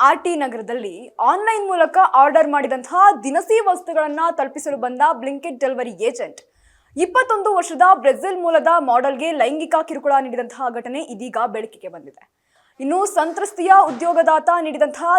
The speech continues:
ದೂರಿನ ಆಧಾರದ ಮೇಲೆ ಆರೋಪಿ ಕುಮಾರ್ ರಾಮ್‌ನನ್ನ ಪೊಲೀಸರು ಇದೀಗ ಬಂಧಿಸಿದ್ದಾರೆ. ಅಷ್ಟೇ ಅಲ್ಲದೆ ಮುಂಬೈನಲ್ಲಿಯೂ ಸಹ ಇದೇ ರೀತಿಯಾಗಿ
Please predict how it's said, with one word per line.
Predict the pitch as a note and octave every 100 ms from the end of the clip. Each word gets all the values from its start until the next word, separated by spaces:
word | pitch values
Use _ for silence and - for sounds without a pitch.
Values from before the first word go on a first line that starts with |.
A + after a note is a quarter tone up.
| C4
ದೂರಿನ | D#4 F4 F4 -
ಆಧಾರದ | C#4 D4+ D4+ C#4
ಮೇಲೆ | C4+ C#4 C#4 F3 D#3+ _ _ _
ಆರೋಪಿ | B3+ F4 G4 G4+ G4
ಕುಮಾರ್ | F4+ D#4+ G4 G4
ರಾಮ್‌ನನ್ನ | D#4+ D4 C#4 D4+
ಪೊಲೀಸರು | E4+ C#4+ D4+ D#4 D4 D4+
ಇದೀಗ | A#3 C#4+ C#4+
ಬಂಧಿಸಿದ್ದಾರೆ. | D4 C#4 A#3+ - G3 D#3 C#3 - _ _ _ -
ಅಷ್ಟೇ | B3 - A4+
ಅಲ್ಲದೆ | A4 G#4 G#4+ A4
ಮುಂಬೈನಲ್ಲಿಯೂ | E4+ D#4+ G4+ G#4+ G#4 G4+ G4+
ಸಹ | G#4 F4+ G4 G#4
ಇದೇ | C#4+ E4+ A4
ರೀತಿಯಾಗಿ | G#4 G4 D#4+ D4+ D4 G3+ - _ _